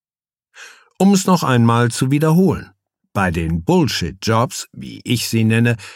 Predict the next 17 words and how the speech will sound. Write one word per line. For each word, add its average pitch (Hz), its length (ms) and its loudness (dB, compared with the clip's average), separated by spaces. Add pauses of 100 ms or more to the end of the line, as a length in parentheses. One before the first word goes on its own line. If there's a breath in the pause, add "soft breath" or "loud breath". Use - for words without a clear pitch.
handelt 175 360 -2
es 131 120 -4
sich 131 220 -2
um 127 100 0
Tätigkeiten, 110 840 0
die 135 140 -2
in 143 80 0
den 139 180 0
Augen 101 440 0
der 85 200 -4
Personen, 117 640 0
die 101 120 -2
sie 85 200 -8
ausführen, 110 720 -2
zum 151 240 0
größten 185 480 -2
Teil 117 380 -2